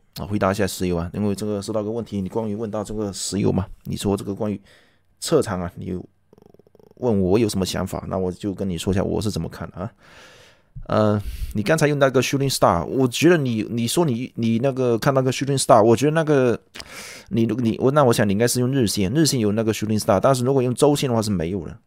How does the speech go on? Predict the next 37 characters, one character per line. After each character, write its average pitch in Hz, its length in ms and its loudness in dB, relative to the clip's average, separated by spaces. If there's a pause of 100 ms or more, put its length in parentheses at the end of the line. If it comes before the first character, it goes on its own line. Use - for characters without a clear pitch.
(140)
啊。 80 120 -8
这 98 140 -10
我 101 120 -4
觉 117 120 -4
得， 123 40 -2
但 147 160 4
是 139 80 -2
这 156 160 0
个 147 160 4
石 117 220 0
油 120 100 6
的 113 60 4
话， 117 100 4
我 95 160 2
当 131 220 2
时 107 100 -2
有 101 80 0
讲 87 240 -2
过， 92 220 -2 (240)
比 98 80 -4
较 113 100 4
适 120 140 0
合 98 80 2
做 98 180 0
中 123 180 -6
长 78 220 -8
线 67 160 -8
嘛。 - 120 -14 (380)
OK， 120 120 0
我 110 100 0
等 113 100 2
一 113 40 2
下 - 20 0
讲 90 160 -4
细 107 160 -10
一 95 80 -6
点。 87 140 -6